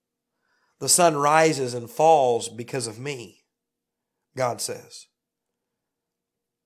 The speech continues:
See, Job is being humbled in this point. He's being reminded that God is in control, that God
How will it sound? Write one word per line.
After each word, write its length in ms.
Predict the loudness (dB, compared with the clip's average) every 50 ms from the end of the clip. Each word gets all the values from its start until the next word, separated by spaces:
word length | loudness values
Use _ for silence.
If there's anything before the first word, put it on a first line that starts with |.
| _ _ _ -16
See, 180 | -14 -14 -12
Job 380 | -10 -6 -4 -2 0 0 0 -2
is 120 | -6 -10
being 260 | -10 -10 -10 -10 -10
humbled 420 | -10 -8 -8 -8 -8 -8 -10 -10 -10
in 100 | -14 -14
this 160 | -12 -12 -12
point. 480 | -12 -12 -12 -12 -12 -12 -16 -20 -20 _ _ _ _ _ _ _ _ _ _ _ _ _ _ _ _ _ _ _ _ _ _ _ _ _ _
He's 240 | _ -14 -14 -12 -10
being 280 | -8 -6 -6 -6 -6
reminded 720 | -8 -8 -6 -6 -4 -4 -4 -4 -6 -6 -8 -10 -10 -10 -8
that 360 | -8 -8 -10 -10 -14 -16 -14
God 720 | -10 -8 -6 -6 -6 -6 -8 -10 -12 -14 -18 -20 _ _ _ _ _ _ _ _ _ _ _ _ _ _ _ _ _ _ _ _ _ _ _ _ _ _ _ _ _ _ _ _ _ -14
is 680 | -12 -10 -10 -10 -10 -12 -16 -16 -14 -12 -12 -12 -12 _ _ _ _ _ _ _ _ _ _
in 160 | -18 -16 -16 -16
control, 580 | -18 -18 -18 -14 -12 -12 -12 -14 -16 _ _ _ _ _ _ _ _ _ _ _ _ _ _ _ _ _ _ _
that 180 | -20 -20 -16 -10
God 600 | -6 -4 -2 -2 -2 -2 -4 -6 -10 -14 -18